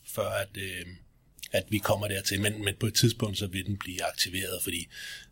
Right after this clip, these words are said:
øh, E C B's balance skal nedbringes, og, øh, og så bliver det svært, øh, at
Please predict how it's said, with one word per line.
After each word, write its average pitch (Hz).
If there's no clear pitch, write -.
øh, 87
E 98
C 101
B's 98
balance 95
skal 107
nedbringes, 101
og, 92
øh, 87
og 107
så 101
bliver 98
det -
svært, -
øh, 95
at 101